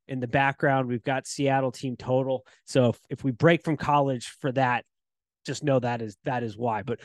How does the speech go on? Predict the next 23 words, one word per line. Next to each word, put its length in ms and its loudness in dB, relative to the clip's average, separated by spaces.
we're 100 8
gonna 200 8
talk 60 0
a 40 -2
little 180 4
recap 420 2
from 80 -8
the 80 -2
weekend. 560 -2
Learned 260 0
a 60 0
lot 240 2
of 100 -2
things. 380 -4
Didn't 220 -2
have 140 -4
the 60 -6
best 260 -6
betting 280 4
outcome, 420 -2
but, 160 -2
you 120 4
know, 280 4